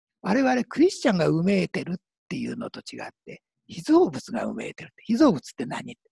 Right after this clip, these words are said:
わかりやすく言えば太陽、月、星、すべて被造物ですよね。地球、それから海、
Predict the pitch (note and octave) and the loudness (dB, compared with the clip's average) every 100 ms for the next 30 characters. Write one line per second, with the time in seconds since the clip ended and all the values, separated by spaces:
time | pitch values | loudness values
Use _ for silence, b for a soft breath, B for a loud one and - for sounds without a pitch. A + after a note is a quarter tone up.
0 | _ _ _ _ G#3+ F#3+ D#3+ D3+ C#3+ - | _ _ _ _ -2 0 2 2 0 -4
1 | - - F3 - C3 A2+ - - - - | -10 -8 -8 -6 -4 -4 -6 -8 -12 -14
2 | - _ _ _ _ _ - - - - | -16 _ _ _ _ _ -10 -8 -8 -12
3 | _ _ _ _ - G3 G#3+ - A2 A#2 | _ _ _ _ -16 -2 0 0 -4 -2
4 | D3+ - A#2+ - A#3+ C4 C#4 - - - | -2 -2 -8 -12 -8 -4 -4 -4 -6 -6
5 | G#2+ - _ _ _ _ _ _ - E3+ | -6 -8 _ _ _ _ _ _ -12 -10
6 | - - A#2 - _ _ C#3+ B2+ A#2 | -8 -8 -8 -10 _ _ -8 -6 -6